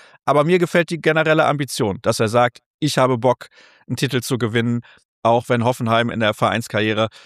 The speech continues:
die ja schon achtzehnhundertneunundneunzig begonnen hat, noch nie einen Titel gewonnen hat, aber trotzdem, <laughs> ja,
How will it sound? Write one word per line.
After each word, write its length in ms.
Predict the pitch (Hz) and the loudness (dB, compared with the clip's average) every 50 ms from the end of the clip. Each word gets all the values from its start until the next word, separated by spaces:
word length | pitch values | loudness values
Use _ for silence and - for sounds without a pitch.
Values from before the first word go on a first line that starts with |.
| - _ - | -20 _ -8
die 160 | 110 110 110 | -6 -2 0
ja 200 | 107 101 104 104 | 2 2 0 0
schon 260 | - - 113 104 107 | -2 -4 -4 -4 -2
achtzehnhundertneunundneunzig 840 | 78 104 - - 117 107 104 80 101 104 101 101 98 95 98 - - | -4 -4 -6 -8 -8 -8 -6 -6 -6 -6 -6 -6 -6 -8 -8 -10 -10
begonnen 300 | - 95 107 104 104 101 | -8 -4 -4 -2 -2 -2
hat, 140 | 101 - - | -6 -6 -4
noch 80 | 101 | -4
nie 100 | 107 120 | -2 -2
einen 80 | 117 107 | -2 -2
Titel 220 | 139 131 135 127 | -2 -2 0 0
gewonnen 320 | 139 131 127 135 139 131 135 | 0 0 0 0 0 0 0
hat, 180 | 147 151 - | -2 0 0
aber 200 | - 123 120 120 | 0 0 0 0
trotzdem, 500 | - - - - - - 127 131 214 214 - | -2 -6 -8 -8 -8 -4 -2 -2 -2 -2 -4
<laughs> 80 | - - | -10 -6
ja, 120 | 202 190 | -6 -6